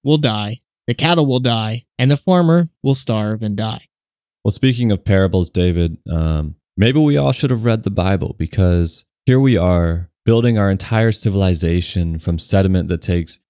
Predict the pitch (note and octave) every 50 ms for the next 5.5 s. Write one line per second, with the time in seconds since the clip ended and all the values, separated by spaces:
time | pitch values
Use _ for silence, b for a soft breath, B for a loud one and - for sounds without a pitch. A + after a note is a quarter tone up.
0 | _ _ - A#2 B2 B2 B2 G#2+ A2 G2+ F#2+ F#2+ F2+ G2 A2 A2+ A2+ A2 F#2+ G#2
1 | F2+ F2 F2+ F2+ F2+ F2 E2+ E2+ - - F#2+ F2 E2 - - - F#2 F2 E2+ E2
2 | D#2 D#2 D2 D2+ E2+ - _ _ _ _ _ _ _ - G2 G2+ G#2 G2+ G#2 G#2
3 | G#2 G2+ G2 F#2+ F#2 F#2+ F#2+ G2 G#2+ A#2+ C3+ C3+ B2 C3+ A#2 G2+ - - A#2 G#2+
4 | G2+ - G#2+ G2 - - - - G#2 G2+ F#2+ - - - - B2 D3 D3 C3+ A2+
5 | F2+ F2+ D#2 C#2 D2 A2 - - - -